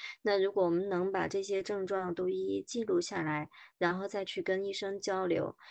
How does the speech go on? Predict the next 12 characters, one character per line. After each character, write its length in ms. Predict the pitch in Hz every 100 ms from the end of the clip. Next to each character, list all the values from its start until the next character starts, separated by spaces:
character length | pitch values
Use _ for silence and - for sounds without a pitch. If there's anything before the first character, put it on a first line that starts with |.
| - _
医 180 | - 208
生 240 | 214 214
可 160 | 214 180
能 240 | 165 175
会 680 | 185 208 190 175 165 156 - - -
做 320 | - 190 175
更 260 | 190 202 185
全 240 | - 180
面 220 | 175 202
的 420 | 190 165 - - -
检 240 | - 160
查， 440 | 160 170 151 156